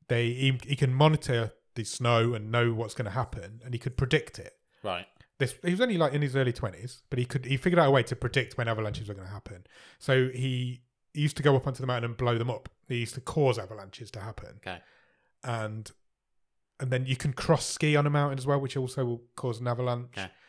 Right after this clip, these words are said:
Speaker 1: And then he got the army to come in and fire bazookas basically at the mountains as well. And he used to, he was in charge of controlling these avalanches to
Speaker 2: Yeah.
Speaker 1: stop a proper avalanche happening. And then one, I think it was a March in nineteen eighty-two,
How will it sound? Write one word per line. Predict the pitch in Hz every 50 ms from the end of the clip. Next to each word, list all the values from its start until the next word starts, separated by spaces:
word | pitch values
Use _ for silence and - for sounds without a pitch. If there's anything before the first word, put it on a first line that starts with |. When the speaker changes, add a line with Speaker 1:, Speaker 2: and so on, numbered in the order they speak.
| _ _ _ _
Speaker 1:
And | - 123 120 127
then | 123 120 120 117 -
he | - 135 139
got | - 175 -
the | 131 123 131
army | 139 151 156 135 113 107
to | - -
come | - 117 110
in | 104 104
and | 101
fire | - - - 135 123 120 113 113 104 104 110 _ _ _ _ _ _ _ _ _ _ _ -
bazookas | 135 117 135 147 147 - - 110 101 101 -
basically | - 110 107 - - 123 - 120 110
at | 107
the | 107
mountains | 107 107 104 107 104 101 104 101
as | 104 98
well. | 120 117 104 76 - - - _ _ _ - - - - - _
And | 139 135
he | 151
used | 170 170 170 -
to, | 170 147 139
he | 143 156 170
was | 170 151
in | 156 143
charge | - 165 175 156 131 -
of | 120 -
controlling | - 131 120 - - 143 135 127 127 123 123 117
these | 120 120 117 113 -
avalanches | 139 143 139 127 107 101 101 101 - - 104 95 -
to | 117
Speaker 2:
Yeah. | 98 90
Speaker 1:
stop | 85 151 117 107 - - - - _ _ _ -
a | 123 120
proper | - - - 175 - - 123 113
avalanche | 104 98 113 107 101 -
happening. | - 143 - - - 110 - - _ _ _ _ _ _ _ - - - - _
And | - 131
then | 143 139 139 131 131 143
one, | 165 175 170 170 165 165 151 147 - -
I | -
think | - 170
it | 196
was | 143 143
a | 131
March | 131 135 156 151 135 110 101 101 104 - - -
in | 120 123 123
nineteen | 131 131 131 127 - 135 123
eighty-two, | 127 123 117 - 120 - - 135 101 90 85 113